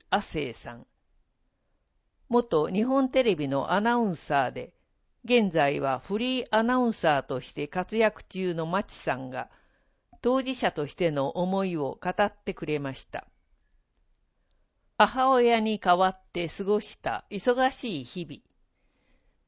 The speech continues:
まだ介護保険制度がなく、バリアフリーという言葉も浸透していなかった高校三年生の頃に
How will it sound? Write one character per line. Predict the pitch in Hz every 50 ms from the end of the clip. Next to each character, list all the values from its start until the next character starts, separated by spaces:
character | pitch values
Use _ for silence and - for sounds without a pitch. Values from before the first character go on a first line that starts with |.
| _ _ _
ま | 240 247 226
だ | 180 139 135 - - -
介 | 254 254 269 269 262
護 | 254 262
保 | 269 277
険 | 240 240 254 247 240 240
制 | 233 - - 247 240 196
度 | 151 156 135
が | - 127 131
な | 143 156 160
く、 | - - - - _ _ _ _ _ _ _ _ -
バ | 175 214 226
リ | 233 254 254 262
ア | 254
フ | 254 - 226 240
リ | 254 262 254 233
ー | -
と | - 165 156
い | 143 143 143
う | 139 -
言 | 165 175 - 220 214
葉 | 208 196 170
も | 147 135 127 135
浸 | - - 226 240 247 233
透 | - 254 240 240 233
し | 233 -
て | - 214 208
い | 208 208
な | 208 233 233
か | - 180
っ | 156 - _ _ _ -
た | - - - _ _ _ _ _ _
高 | - 240 240 233 233
校 | - - 233 220 220
三 | 220 - 240 240 254 262 277
年 | 285 285 262 226
生 | - - 160 160 156 143
の | 143 143
頃 | - - 214 185 165 139
に | 131 127 - - -